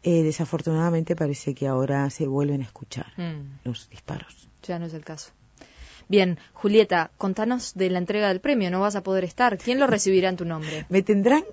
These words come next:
Speaker 1: ah, el, el, mi ex jefe, que este año, ah,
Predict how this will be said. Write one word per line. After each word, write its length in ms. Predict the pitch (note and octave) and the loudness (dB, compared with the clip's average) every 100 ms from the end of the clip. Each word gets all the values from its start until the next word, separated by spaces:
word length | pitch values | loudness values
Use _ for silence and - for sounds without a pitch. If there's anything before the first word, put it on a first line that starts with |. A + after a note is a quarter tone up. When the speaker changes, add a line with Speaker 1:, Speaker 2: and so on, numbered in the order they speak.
| - | 0
Speaker 1:
ah, 180 | F#3 G3 | 2 4
el, 260 | G3 F#3+ F#3+ | 4 4 4
el, 280 | F3+ - F3 | 2 2 0
mi 120 | F#3+ | 2
ex 180 | A3 - | 2 0
jefe, 380 | - A3 - E3 | 0 0 2 0
que 400 | - D#3 D3+ D3+ - | 2 2 4 2 -2
este 220 | - E3+ F#3 | -6 0 2
año, 340 | F#3+ F#3 F3 | 4 4 4
ah, 260 | - C#3 C#3 | 2 -2 -2